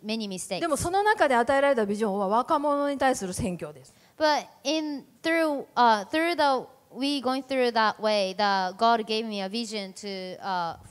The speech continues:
Speaker 1: towards the youth.
Speaker 2: この世代に対するビジョンです。
Speaker 1: Towards this generation.
Speaker 2: で、だからあの、三十五で名古屋に主人が来た、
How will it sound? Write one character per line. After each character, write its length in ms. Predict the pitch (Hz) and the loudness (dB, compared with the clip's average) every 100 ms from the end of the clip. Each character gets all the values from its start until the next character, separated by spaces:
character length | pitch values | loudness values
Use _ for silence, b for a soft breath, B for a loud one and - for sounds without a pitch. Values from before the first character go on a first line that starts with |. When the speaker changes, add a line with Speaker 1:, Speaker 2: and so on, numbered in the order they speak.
| - | -14
Speaker 1:
towards 420 | - 240 233 220 - | 0 4 6 4 -2
the 80 | |
youth. 420 | 226 226 175 - - | 0 0 0 -8 -4
Speaker 2:
こ 160 | - 359 | 2 6
の 160 | 370 | 6
世 200 | - 330 | 6 4
代 200 | 330 247 | 4 2
に 100 | 208 | 0
対 220 | 202 202 190 | -2 -4 -4
す 140 | 185 | -6
る 60 | 175 | -12
ビ 40 | 151 b b b - 285 | -16 b b b -2 6
ジ 60 | 285 | 10
ョ 140 | 294 | 10
ン 40 | 190 | 8
で 60 | |
す。 140 | - 220 | 2 0
Speaker 1:
Towards 0 | |
this 540 | 285 277 - - - _ _ _ - 196 | 0 0 -6 -14 -18 _ _ _ -20 -6
generation. 800 | 262 247 233 214 196 196 175 147 - B B B B _ | -4 0 2 2 0 -4 -8 -10 -20 B B B B _
Speaker 2:
で、 540 | 196 302 285 175 - _ - | 0 2 4 0 -12 _ -2
だ 180 | 403 | 0
か 160 | 494 285 | 2 4
ら 360 | 269 285 180 - B B 208 | 6 6 4 -6 B B -6
あ 120 | 208 | -4
の、 240 | 185 180 | -4 -6
三 420 | - 320 370 415 | -8 -4 -4 -4
十 220 | 269 220 196 | -6 -6 -2
五 160 | 226 | -2
で 100 | 208 | 0
名 140 | 202 214 | -2 0
古 100 | 190 | -2
屋 60 | |
に 100 | 175 - | -6 -12
主 160 | - 214 | -10 -8
人 160 | 180 | -8
が 80 | 165 | -12
来 100 | - | -6
た、 160 | 214 | -6